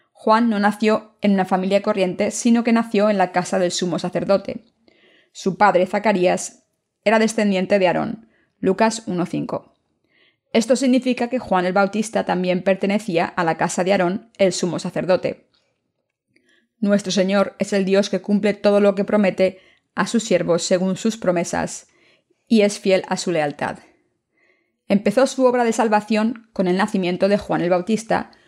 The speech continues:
como lo había prometido en el Antiguo Testamento. En el libro de Levítico, en el Antiguo Testamento, Dios había prometido al pueblo de Israel que perdonaría sus pecados cuando el sumo sacerdote pasara sus pecados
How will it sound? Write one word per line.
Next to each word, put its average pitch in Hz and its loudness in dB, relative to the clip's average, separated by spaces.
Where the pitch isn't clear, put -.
como 202 4
lo 190 4
había 185 2
prometido 190 0
en 190 0
el 175 2
Antiguo 170 0
Testamento. 185 -4
En 196 0
el 190 2
libro 190 4
de 170 4
Levítico, 190 -2
en 180 -4
el 175 -2
Antiguo 170 0
Testamento, 196 -2
Dios 220 0
había 220 2
prometido 208 2
al 180 0
pueblo 185 2
de 185 2
Israel 175 2
que 220 2
perdonaría 196 2
sus 240 -4
pecados 170 0
cuando 170 0
el 165 0
sumo 180 -4
sacerdote 196 0
pasara 190 -2
sus 220 -4
pecados 170 -2